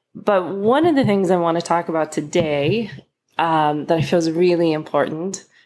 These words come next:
I felt compelled to talk about this, is that when I decided to come back,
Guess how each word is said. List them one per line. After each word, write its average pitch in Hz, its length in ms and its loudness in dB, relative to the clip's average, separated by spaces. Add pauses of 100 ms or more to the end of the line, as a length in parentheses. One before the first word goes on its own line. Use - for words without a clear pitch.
(120)
I 170 140 -4 (140)
felt 147 300 0
compelled 156 920 -2
to 185 120 -10
talk 160 280 -8
about 156 260 -8
this, 156 300 -2
is 165 320 -2
that 170 360 2
when 220 280 2
I 254 100 2
decided 185 460 0
to 175 100 0
come 180 260 -10
back, 220 580 0